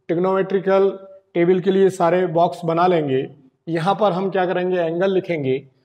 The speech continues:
तो सबसे पहले आता है आपका ज़ीरो डिग्री, फिर आता है थर्टी डिग-, डिग्री, इसके बाद फ़ोर्टी फ़ाइव डिग्री, सिक्सटी डिग्री, नाइंटी डिग्री। इस बात का आप ध्यान रखें, ज़ीरो, थर्टी, फ़ोर्टी फ़ाइव,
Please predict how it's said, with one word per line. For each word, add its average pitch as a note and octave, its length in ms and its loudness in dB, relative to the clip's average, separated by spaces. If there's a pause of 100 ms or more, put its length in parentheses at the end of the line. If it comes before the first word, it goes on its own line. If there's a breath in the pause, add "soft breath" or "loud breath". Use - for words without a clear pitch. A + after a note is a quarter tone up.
(180)
तो E3+ 100 -2
सबसे F#3 320 -2
पहले F#3+ 280 4
आता F3+ 280 2
है F3 100 2
आपका F3 560 0
ज़ीरो E3 260 4
डिग्री, F#3+ 340 2 (920)
फिर F3+ 240 2
आता F#3 260 2
है F3 180 2
थर्टी D#3 320 0
डिग-, F3+ 260 0
डिग्री, F3+ 340 2 (320)
इसके E3+ 260 0
बाद E3+ 320 2
फ़ोर्टी D#3+ 220 2
फ़ाइव F3+ 240 0
डिग्री, G3 380 0 (260)
सिक्सटी - 420 -2
डिग्री, F3+ 300 4 (280)
नाइंटी D#3 360 2
डिग्री। G#2+ 260 -2 (120)
इस C3 100 -8
बात F3+ 240 -2
का F#3 100 0
आप F3 160 0
ध्यान E3+ 240 -2
रखें, E3+ 280 -2 (440 soft breath)
ज़ीरो, F3 840 0
थर्टी, G#3 500 2 (380)
फ़ोर्टी G#3+ 220 2
फ़ाइव, F3 420 0